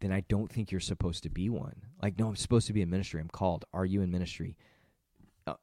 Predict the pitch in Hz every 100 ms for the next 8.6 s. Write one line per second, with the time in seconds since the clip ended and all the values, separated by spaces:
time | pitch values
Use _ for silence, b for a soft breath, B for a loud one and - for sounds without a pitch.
0 | 98 113 92 - 107 - 101 - 95 90
1 | - 107 98 82 - 90 90 78 - -
2 | 90 87 85 - 90 92 - 95 92 87
3 | - 85 80 - 78 85 - - - b
4 | b b b b - 104 95 87 87 90
5 | 107 - - 104 101 - 139 127 87 87
6 | 87 - 85 95 95 110 107 90 87 101
7 | - 123 80 80 80 - 85 82 82 82
8 | 90 82 82 90 92